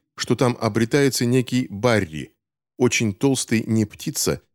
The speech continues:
тайком устроившийся в пустой квартире без спроса самого господина Боргана и вообще кого бы то ни было. Мистер Барри Фейрин считал, что ничего плохого не случится,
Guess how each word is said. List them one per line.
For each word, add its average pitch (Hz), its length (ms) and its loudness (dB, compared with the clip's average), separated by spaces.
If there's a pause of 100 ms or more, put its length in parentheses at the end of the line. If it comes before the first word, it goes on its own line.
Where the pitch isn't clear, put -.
(200)
тайком 151 460 2
устроившийся 127 760 0
в - 100 -8
пустой 107 380 0
квартире 120 640 0
без 123 320 0
спроса - 580 -2
самого 123 420 0
господина 101 520 -2
Боргана 95 500 2 (240)
и 143 100 4
вообще 147 360 2
кого 120 240 -2
бы 104 80 -10
то 95 120 -2
ни 69 160 -4
было. 58 280 -14 (840)
Мистер 110 460 0
Барри 90 580 -2
Фейрин 107 640 0 (320)
считал, 165 420 0
что 143 300 0
ничего 202 420 0
плохого 143 540 0
не 117 120 0
случится, 120 680 -2